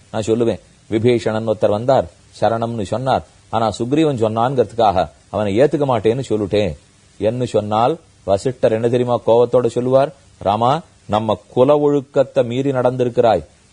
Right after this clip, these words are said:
கால்ல விழுந்தவனை எட்டி உதைச்சிருக்கே, அவன் அப்பவே நீ ஏற்றுக்கொண்டிருக்க வேண்டும். எப்ப ஒழுக்கத்திலேந்து மாறிட்டியோ இப்ப நான் சொல்றேன், பதினாலு வருஷம் மறுபடியும் காட்டுக்கு போ" என்று வசிஷ்டர் சொல்லிடுவார். நான் அதை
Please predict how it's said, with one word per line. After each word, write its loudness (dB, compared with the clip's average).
கால்ல 2
விழுந்தவனை 0
எட்டி -2
உதைச்சிருக்கே, 0
அவன் 0
அப்பவே 4
நீ -6
ஏற்றுக்கொண்டிருக்க -2
வேண்டும். 2
எப்ப 2
ஒழுக்கத்திலேந்து 0
மாறிட்டியோ 2
இப்ப -2
நான் 0
சொல்றேன், 0
பதினாலு 2
வருஷம் 0
மறுபடியும் 2
காட்டுக்கு 0
போ" 2
என்று -2
வசிஷ்டர் 2
சொல்லிடுவார். 0
நான் 0
அதை 2